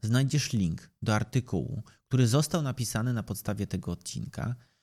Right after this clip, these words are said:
w którym te informacje znajdziesz w formie tekstowej. Cieszę się, że wysłuchałeś tego odcinka do samego końca. Uważam, że ten odcinek to bardzo dobre wejście w dwa tysiące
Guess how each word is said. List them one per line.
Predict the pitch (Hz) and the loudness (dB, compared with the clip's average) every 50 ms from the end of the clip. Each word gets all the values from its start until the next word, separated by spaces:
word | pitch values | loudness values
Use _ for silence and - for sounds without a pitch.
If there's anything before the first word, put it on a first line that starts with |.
| _ _ _ | _ _ _
w | - | 0
którym | - 139 135 135 131 | 2 4 4 4 2
te | 127 - 160 185 | 2 2 0 0
informacje | 202 190 - - 156 139 117 107 90 - - - - 107 135 165 - _ _ | 0 -2 0 -2 -2 0 0 -2 -2 -4 -6 -6 -4 -2 -2 -4 -4 _ _
znajdziesz | 110 113 123 131 131 117 127 120 - | 0 2 2 4 4 2 0 -2 -2
w | - | -4
formie | - - 107 101 101 98 92 | -4 -4 -2 -2 -2 -4 -4
tekstowej. | - 92 - - - - 62 60 - 107 107 - - _ _ _ _ _ _ _ _ _ _ _ _ _ - | -4 -6 -8 -8 -6 -4 -4 -4 -4 -6 -10 -10 -14 _ _ _ _ _ _ _ _ _ _ _ _ _ 0
Cieszę | 214 247 220 - 170 | 2 2 4 2 2
się, | - - 123 | 2 2 2
że | 104 110 104 | 2 0 -2
wysłuchałeś | 107 104 - - 107 101 117 104 98 92 92 | -2 -2 -2 -2 -2 0 2 2 2 0 0
tego | - 95 92 95 | -2 -4 -2 -2
odcinka | 90 90 - - - 135 139 - 127 | -2 -4 -4 -4 -4 -4 -2 -4 -4
do | 104 98 | -4 -2
samego | - - 92 92 92 - 80 80 | -2 -2 -2 -2 0 -2 -4 -4
końca. | - 65 62 80 82 - - - _ _ _ _ _ _ _ _ _ _ _ _ _ _ _ _ _ _ - - | -4 -6 -8 -8 -8 -10 -14 -16 _ _ _ _ _ _ _ _ _ _ _ _ _ _ _ _ _ _ -20 -10
Uważam, | - - 113 127 120 113 135 147 165 196 - - - - | -6 2 4 4 6 6 4 2 0 -2 -6 -12 -20 -10
że | - 117 101 | -6 -2 2
ten | 131 120 120 | 4 4 4
odcinek | 117 117 - - - 120 113 113 127 - - - _ | 2 0 0 2 2 4 4 2 0 -4 -8 -4 _
to | - 110 | 0 2
bardzo | 104 117 110 113 117 107 117 113 | 4 4 4 4 2 2 0 0
dobre | 107 107 101 98 104 104 | 2 2 2 2 2 0
wejście | 92 92 92 98 - - - 92 | 2 2 0 0 0 -2 -4 -4
w | 95 | -4
dwa | - 113 131 160 180 | -4 -2 0 0 0
tysiące | - - 113 - 110 101 101 - - 104 98 | 0 -2 0 0 0 0 0 0 0 -2 -2